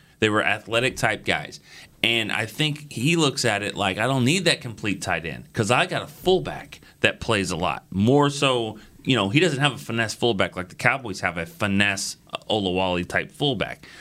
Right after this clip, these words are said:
So that might be your difference there, is that I want, I want athletic tight ends, and I want, really, if I need someone to wham the nose,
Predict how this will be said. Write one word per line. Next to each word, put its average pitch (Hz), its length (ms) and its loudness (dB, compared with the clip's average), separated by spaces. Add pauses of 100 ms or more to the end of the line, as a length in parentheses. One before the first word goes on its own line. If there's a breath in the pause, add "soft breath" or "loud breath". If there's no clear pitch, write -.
(100)
So 127 240 4
that 180 300 2
might 170 200 -4
be 123 80 -4
your 101 180 0
difference 107 520 -2
there, 80 260 0
is 82 140 -4
that 87 260 -2
I 120 80 0
want, 143 300 0 (280)
I 113 60 -8
want 113 220 0
athletic 175 420 0
tight 151 240 0
ends, 131 320 0 (260 loud breath)
and 113 140 0
I 110 40 0
want, 107 420 -2 (100)
really, 151 420 4
if 127 120 -2
I 131 120 4
need 139 220 2
someone 139 280 2
to 110 60 0
wham 127 420 2
the 139 60 0
nose, 156 500 2